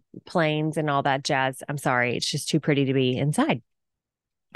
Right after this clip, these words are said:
So let's talk about this step by step, what I would do if we were starting your account from zero. And we're gonna actually go back a step before that. First off, we need to make sure that you actually do need to start an Instagram account from zero.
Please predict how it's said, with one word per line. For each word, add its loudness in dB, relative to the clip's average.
So 8
let's 6
talk 2
about 4
this 4
step 2
by 6
step, 2
what 6
I 6
would 4
do 4
if -6
we 2
were 0
starting 0
your 2
account -2
from -2
zero. 4
And 6
we're 6
gonna 4
actually 4
go 8
back 4
a 0
step 2
before 2
that. -4
First 6
off, 4
we 0
need 6
to 2
make 0
sure -2
that -2
you 0
actually -2
do 6
need 4
to 2
start 2
an -2
Instagram 0
account -2
from 0
zero. 0